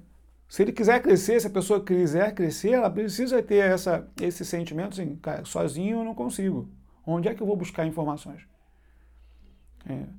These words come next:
porque quando você toma essa decisão de buscar informações, você começa a entender que tem pessoas que vão poder te ajudar, que tem livros, se você não gosta de pessoas, que tem a internet, que você pode tá vendo vídeos. Mas,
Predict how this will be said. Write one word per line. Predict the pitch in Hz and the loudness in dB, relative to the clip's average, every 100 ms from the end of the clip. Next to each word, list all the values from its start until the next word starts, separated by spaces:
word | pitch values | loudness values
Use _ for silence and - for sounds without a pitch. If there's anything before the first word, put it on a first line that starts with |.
| - - | -10 -2
porque | 175 190 196 | 0 4 4
quando | 196 240 | 6 4
você | 220 214 202 214 | 6 4 4 2
toma | 208 233 254 | 4 4 2
essa | 220 | 2
decisão | 202 196 165 151 | 0 0 0 0
de | 143 | 0
buscar | 147 151 - 170 | -2 -4 0 0
informações, | 165 151 147 - 190 202 | 0 -4 -6 -6 -6 -4
você | 180 | -6
começa | 185 175 185 180 | -4 -4 -4 -4
a | |
entender | 180 175 160 147 139 - - - - | -6 -4 -4 -2 -4 -8 -20 -20 -16
que | - | -6
tem | 170 170 | -4 -2
pessoas | 170 - 147 139 - - _ _ | -2 0 -2 -2 -6 -18 _ _
que | 165 | -6
vão | 143 175 | -2 -2
poder | 190 175 156 | -2 -4 -2
te | 160 | -4
ajudar, | 156 170 175 175 170 - _ - | -4 -2 -2 -2 -6 -20 _ -12
que | |
tem | - 170 | -4 -2
livros, | 165 170 170 165 170 - | 0 2 0 -2 -6 -10
se | 139 | -14
você | 135 | -8
não | 151 | -6
gosta | 139 143 - | -4 -4 -6
de | 131 | -12
pessoas, | - 151 - 156 147 - _ _ | -10 -8 -6 -6 -6 -10 _ _
que | 160 | -10
tem | 170 160 | -6 -4
a | 156 | -4
internet, | 156 160 175 185 - | -6 -8 -8 -8 -10
que | 151 | -10
você | 143 | -10
pode | - 147 - | -10 -10 -10
tá | 151 | -10
vendo | 143 160 | -8 -8
vídeos. | 147 147 139 - _ _ - - _ - | -8 -10 -12 -20 _ _ -20 -20 _ 0
Mas, | 185 185 | 2 2